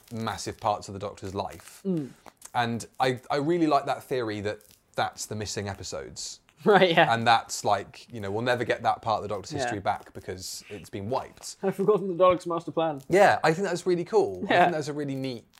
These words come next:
Speaker 1: idea. But I, I, you know, what else has been erased in, in that case? You know, it's obviously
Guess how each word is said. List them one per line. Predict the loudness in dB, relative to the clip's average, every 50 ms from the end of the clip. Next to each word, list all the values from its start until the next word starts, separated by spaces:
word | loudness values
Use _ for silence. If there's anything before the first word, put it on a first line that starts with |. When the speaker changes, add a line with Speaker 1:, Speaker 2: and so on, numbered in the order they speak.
| _ -8
Speaker 1:
idea. | -6 -2 0 0 0 0 -2 -6 -10 -12 -14 -20 _ _ _ _ _ _ _ _ _ _ _ _ _ -2
But | 0 0 0 0 -2
I, | -2 -2 -2 -4 -4
I, | -8 -10 -10 -12 -10 -6
you | -4 -2
know, | -2 -2 -4 -4 -8 _ _ _ _ _ _ _ _ _ _
what | -10 -6 -2 -2 0 0
else | 0 0 0 -2 -2 -6
has | -10
been | -6 -6 -6 -4
erased | -2 0 0 0 -2 -4 -8 -10 -12 -14 -12
in, | -12 -12 -12 _ -12
in | -10 -8 -6
that | -8 -8 -10
case? | -10 -12 -12 -12 -12 -14 -14 -12 -12 -12
You | -12
know, | -12 -12
it's | -12 -10 -8 -8
obviously | -8 -8 -8 -10 -8 -6 -6 -6 -6 -8